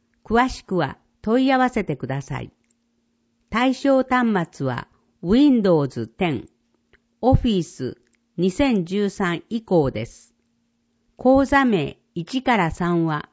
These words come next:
同じ内容です。往復はがき記入例。往診、表。郵便番号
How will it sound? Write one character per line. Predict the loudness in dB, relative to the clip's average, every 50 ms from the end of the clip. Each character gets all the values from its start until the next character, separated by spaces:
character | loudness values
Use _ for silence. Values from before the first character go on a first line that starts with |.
| _ -2
同 | 0 2 2 2 2
じ | 0 0 -2
内 | 0 0 0 0 0 0 2
容 | 2 2 2 2 2
で | 0 -2
す。 | -4 -6 -12 -20 _ _ _ _ _ _ _ _ _ _ _ _ _ _ _ _ _ _ _ _ _ _ _ _ _ _ _ _ _ 0
往 | 4 4 4 4
復 | 4 0 -2 -2 -4 -4
は | -4 -4 -4 -2
が | -2 -4
き | -4 -6 -10 -12
記 | -8 -6 -4 -4
入 | -2 -2 -2 -2 -4 -4
例。 | -6 -10 -12 -12 -16 _ _ _ _ _ _ _ _ _ _ _ _ _ _ _ _ _ _ _ _ _ _ _ _ _ _ _ _ _ _ _ _ -2
往 | 0 2 2 2
診、 | 0 -2 -6 -8 -6 -6 -6 -8 -10 -14 _ _ _ _ _ _ _ -8
表。 | -6 -2 -2 -2 -2 -2 -6 -6 -6 -6 -8 _ _ _ _ _ _ _ _ _ _ _ _ _ _ _ _ _ -6
郵 | -2 -2 -2 -2 -2
便 | -2 -2 -2 -2 -2 -2
番 | -2 -2 -2 -4 -6
号 | -6 -6 -8 -8 -10 _